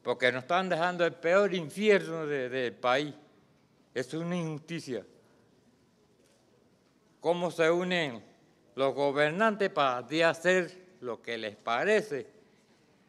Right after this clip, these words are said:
con unos campesinos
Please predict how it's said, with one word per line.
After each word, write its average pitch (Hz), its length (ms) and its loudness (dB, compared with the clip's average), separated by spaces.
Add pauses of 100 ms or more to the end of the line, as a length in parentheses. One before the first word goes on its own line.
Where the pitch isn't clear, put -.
(640)
con 147 200 0
unos 180 520 -2
campesinos 156 1120 0